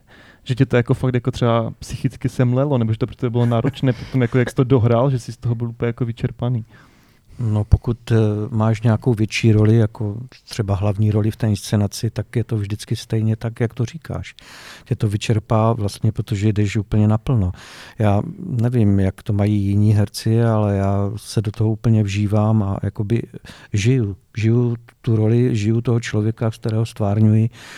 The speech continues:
Speaker 2: a jedu naplno, protože proto tu práci miluju, protože ty věci dělám na sto procent, snažím se teda aspoň, no. Jak to jde ven, to já nemůžu zhodnotit, to musí jiní, ale sna-, přistupuji k tomu takhle stejně a mnohdy prostě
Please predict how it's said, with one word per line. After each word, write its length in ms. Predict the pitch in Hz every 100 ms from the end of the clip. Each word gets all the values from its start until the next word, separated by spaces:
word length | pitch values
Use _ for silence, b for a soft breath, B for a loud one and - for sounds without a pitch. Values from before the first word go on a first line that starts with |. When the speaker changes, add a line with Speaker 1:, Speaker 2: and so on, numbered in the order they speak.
| B -
Speaker 2:
a 80 | 101
jedu 200 | 101 107
naplno, 400 | 107 127 120 98
protože 540 | 98 104 95 104 95 - - _ _ _
proto 280 | 117 120 151
tu 140 | 123
práci 380 | - 95 98 110
miluju, 400 | 98 92 92 90
protože 580 | 95 - 98 95 98 92 B B B B - _ 113
ty 40 |
věci 260 | 104 - 104
dělám 320 | 107 104 117 - 123
na 80 |
sto 180 | 117 -
procent, 440 | - - - 117 -
snažím 340 | 110 123 123
se 160 | - 95
teda 300 | - 92 85
aspoň, 360 | - 95 90
no. 180 | 87 92 -
Jak 140 | 101 -
to 100 | 120
jde 120 | 120
ven, 200 | 104 110
to 120 | 127
já 240 | 120 110
nemůžu 340 | 101 92 98 104
zhodnotit, 520 | 98 98 113 - 120
to 80 | 117
musí 260 | 104 -
jiní, 380 | 104 95 104 117 B B B B -
ale 200 | 101 95
sna-, 420 | - - - 107 -
přistupuji 440 | - - 110 117
k 60 | -
tomu 180 | 117
takhle 240 | 110 107 117
stejně 420 | - 120 107 90
a 180 | 87 90 B B
mnohdy 380 | 120 110 104 107
prostě 400 | - 104 - 110